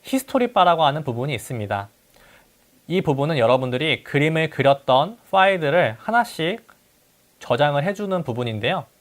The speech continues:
여기 첫 번째 우리가 익스트루드 했던 부분에서 마우스 커서로 놓은 다음 우측 클릭을 해주세요.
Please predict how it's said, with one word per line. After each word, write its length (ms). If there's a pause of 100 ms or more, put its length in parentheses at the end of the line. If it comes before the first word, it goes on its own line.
(880)
여기 160
첫 160
번째 360
우리가 400
익스트루드 420
했던 300
부분에서 680 (120)
마우스 340
커서로 320
놓은 260
다음 460
우측 300
클릭을 340
해주세요. 420